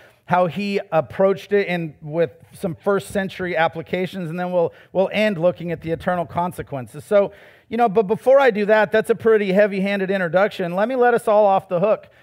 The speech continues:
You don't have to do any of this. I'm serious.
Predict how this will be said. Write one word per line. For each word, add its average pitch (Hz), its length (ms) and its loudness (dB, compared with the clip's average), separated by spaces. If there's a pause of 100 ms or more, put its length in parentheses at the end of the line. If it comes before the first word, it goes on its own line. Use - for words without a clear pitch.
(160)
You 220 180 -6
don't 240 240 2
have 202 280 -2
to 175 100 -10
do 170 180 -4
any 156 160 -6
of 113 120 -10
this. 87 200 -16 (1120)
I'm 143 180 -2
serious. 117 460 -4